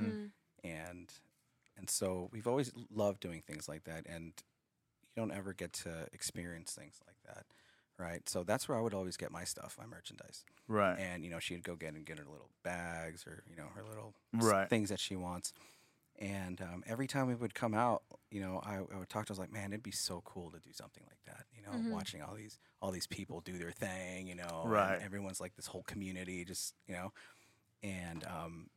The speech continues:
Speaker 2: and it would just happen like that, just year after year. I would say maybe a good two,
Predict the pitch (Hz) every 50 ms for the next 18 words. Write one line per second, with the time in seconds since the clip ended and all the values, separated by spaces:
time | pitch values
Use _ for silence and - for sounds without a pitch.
0 | _ - 101 101 117 131 139 139 139 123 107 - - - _ _ _ _ _ -
1 | - - 110 - - 120 104 101 98 - - 76 - - - - - - 95 87
2 | 92 98 98 95 92 - - 85 80 80 90 98 78 - - - - - 104 104
3 | 117 113 - - 95 95 92 90 90 87 85 80 90 87 - - - 95 87